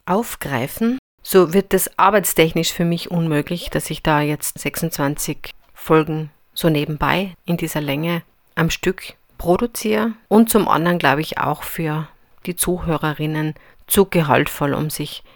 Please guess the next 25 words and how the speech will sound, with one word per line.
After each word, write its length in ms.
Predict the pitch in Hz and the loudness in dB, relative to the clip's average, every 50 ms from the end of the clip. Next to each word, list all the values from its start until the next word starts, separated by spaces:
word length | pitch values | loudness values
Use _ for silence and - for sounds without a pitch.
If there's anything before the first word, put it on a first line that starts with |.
| _ _ | _ _
jeden 320 | _ - 160 156 151 143 | _ -2 0 0 0 -2
Tag 240 | 135 - 139 139 - | -2 -4 -6 -6 -8
so 140 | - - 135 | -6 -6 -4
eine 140 | 123 131 135 | -4 -4 -4
lange 240 | 131 131 135 143 143 | -4 -6 -6 -6 -8
Folge 340 | - - 127 131 139 - | -6 -6 -4 -4 -4 -4
anzuhören. 580 | - - 175 - - 180 165 160 147 151 156 160 - _ _ _ _ _ _ _ _ _ _ _ _ - | -4 -6 -6 -6 -4 -2 -2 0 0 -2 -2 -6 -10 _ _ _ _ _ _ _ _ _ _ _ _ 2
Darum 420 | 180 196 214 233 220 202 - - - - | 4 6 6 6 4 4 0 -4 -8 -4
Plan 300 | - 165 156 139 127 139 | 0 2 4 4 2 0
B, 480 | 131 - - 143 135 147 175 208 269 294 294 - - _ | 0 0 2 2 2 2 2 2 2 0 -2 -6 -14 _
ich 220 | 160 156 - - | -12 -10 -6 -4
werde 420 | 147 139 135 - 143 143 143 143 135 - _ _ - | -4 -4 -2 -2 -4 -4 -4 -6 -8 -12 _ _ -8
jeden 460 | 170 151 165 165 165 151 147 147 - - | -2 -2 0 0 2 0 0 -2 -2 -2
Montag 720 | 180 151 147 156 175 185 - - 160 151 143 - - - | 0 2 2 2 2 0 0 0 0 0 0 -2 -4 -2
eine 160 | 165 160 156 | 0 0 -2
Podcast-Folge 1160 | 147 - - 139 - - - - 147 143 135 143 - - - - - - - - - 151 147 - | -2 -2 -2 -2 -2 -4 -6 -2 0 0 0 0 -2 -6 -10 -8 -6 -4 -4 -2 -2 -4 -4 -4
zu 180 | - 151 139 | -4 -4 -4
diesem 380 | - - 143 139 - 156 151 151 | -4 -4 -6 -6 -4 -4 -4 -4
Projekt 600 | - - 127 131 131 135 - - - - - - - _ - | -2 -2 -2 -4 -4 -8 -10 -10 -10 -10 -12 -16 -18 _ -14
veröffentlichen. 920 | - - - - - 147 - - 131 127 - - - - - 156 160 160 - _ _ _ _ _ _ _ _ _ _ _ | -10 -8 -6 -4 -4 -6 -6 -8 -8 -8 -8 -10 -12 -12 -12 -12 -12 -14 -16 _ _ _ _ _ _ _ _ _ _ _
Geplant 480 | - 156 - 156 131 143 180 185 - - | -6 -4 0 2 2 2 2 2 0 -4
wäre 100 | 151 131 | -4 -4
es 180 | - - - | -6 -4 2
anders 380 | - 196 220 240 233 214 202 - | 6 8 8 8 8 6 4 2
gewesen, 540 | - 175 156 156 156 151 151 - 160 160 | 0 0 2 2 2 0 0 -2 -4 -4